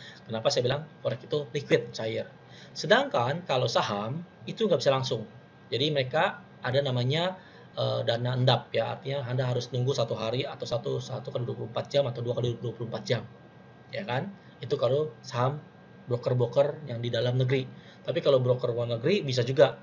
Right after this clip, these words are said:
online, eh, liquid, tapi tergantung brokernya masing-masing. Tapi saya, konotasi saya adalah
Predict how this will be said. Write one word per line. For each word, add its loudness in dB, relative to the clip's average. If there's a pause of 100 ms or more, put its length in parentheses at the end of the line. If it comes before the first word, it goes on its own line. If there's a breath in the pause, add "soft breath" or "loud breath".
online, 0 (240)
eh, -4
liquid, 0
tapi -4
tergantung -4 (560 loud breath)
brokernya 2
masing-masing. -4 (400)
Tapi -4
saya, 2 (320)
konotasi -4
saya 4
adalah 0